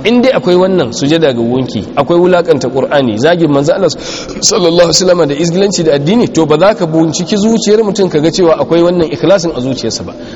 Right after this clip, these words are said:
Ba za ka samu a zuciyarsa kuma akwai san Allah da jawuwa zuwa ga hukuncinsa ba. Sai ce fahiya, su waɗannan ayyukan, wa in kanat amaliyatan, duk da cewa a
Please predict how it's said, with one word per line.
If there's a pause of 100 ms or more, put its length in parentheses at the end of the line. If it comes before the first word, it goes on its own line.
Ba
za
ka
samu
a
zuciyarsa
kuma (240)
akwai
san
Allah (320)
da
jawuwa
zuwa
ga
hukuncinsa
ba. (580)
Sai
ce
fahiya, (300)
su
waɗannan
ayyukan, (420)
wa
in
kanat
amaliyatan, (460)
duk
da
cewa (1000)
a